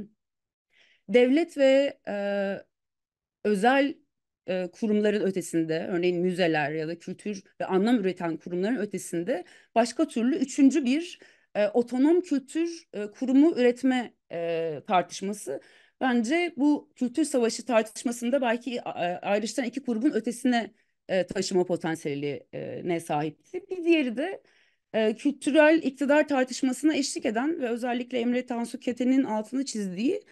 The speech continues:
e, ve Gezi ayaklanması sonrasında kentte orta sınıfların büyükçe bir kısmının, e, içerisinden geçtiği kültürel ricat ya da kültürel geri çekilme tartışması bence önemliydi. Yani hem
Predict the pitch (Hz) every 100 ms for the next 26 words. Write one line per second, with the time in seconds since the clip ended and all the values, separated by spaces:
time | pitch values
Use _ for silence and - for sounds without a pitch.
0 | - - _ _ - 214 196 - - 214
1 | 240 233 - 190 220 233 269 226 220 220
2 | 226 247 277 - 285 220 190 - 190 190
3 | 269 - - _ - 254 233 - 277 269
4 | 233 208 202 220 320 294 262 240 220 -
5 | 233 196 190 359 403 - _ _ _ -
6 | 196 190 190 190 190 - 226 - 247 240
7 | 254 247 233 190 - 349 349 294 247 285
8 | 285 294 226 240 202 277 294 262 269 262
9 | 254 277 302 - 240 269 277 240 214 180
10 | 156 - 185 160 - 175 196 - 330 254
11 | 262 302 262 247 233 175 185 185 233 294